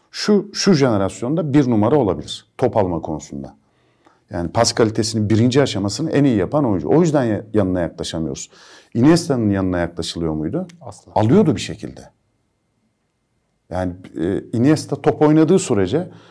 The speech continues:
Speaker 1: rakip teknik adamlar bütün planlarını şuna göre yap-,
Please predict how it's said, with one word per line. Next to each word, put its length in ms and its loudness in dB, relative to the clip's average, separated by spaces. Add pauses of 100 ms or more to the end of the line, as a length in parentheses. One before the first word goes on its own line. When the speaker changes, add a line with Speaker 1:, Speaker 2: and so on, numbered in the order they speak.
(280)
Speaker 1:
rakip 360 0
teknik 300 -4
adamlar 460 0
bütün 220 0
planlarını 440 0
şuna 240 0
göre 200 4
yap-, 220 -2